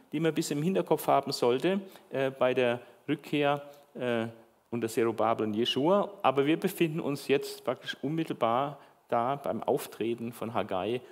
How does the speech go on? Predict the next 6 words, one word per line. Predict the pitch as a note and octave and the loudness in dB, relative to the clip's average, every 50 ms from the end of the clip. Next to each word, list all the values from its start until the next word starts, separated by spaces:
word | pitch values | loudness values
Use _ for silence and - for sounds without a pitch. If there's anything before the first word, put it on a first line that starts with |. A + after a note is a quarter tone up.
| - _ | -20 _
fünfhundertzwanzig | - - A#2+ A#2 A2 - A#2 A2 A2+ G#2 - - - F2+ F2+ F#2 F2+ - G#2 - - - - | -8 -6 -4 -4 -4 -4 -2 0 0 0 -2 -2 -4 -4 -4 -4 -6 -8 -10 -12 -14 -18 -6
vor | - - A2 | -2 -2 -2
Christus. | A2 - F#2 - - - - - - - _ _ _ _ _ _ _ _ _ _ _ _ _ _ _ _ _ _ _ _ - - - - - - - - | -2 -4 -10 -12 -12 -12 -14 -14 -16 -20 _ _ _ _ _ _ _ _ _ _ _ _ _ _ _ _ _ _ _ _ -20 -20 -20 -20 -20 -20 -6 -2
Der | - E3+ | -2 2
Perserkönig | F3 A#3+ B3+ C4 B3 A#3+ - - G3+ F#3+ F#3 E3+ | 6 6 6 6 6 6 6 8 6 6 6 6
Darius | - F3 D#3+ D#3+ F3+ F#3+ G3 F3 E3 - - - | 6 6 6 6 6 6 4 4 4 2 -2 -8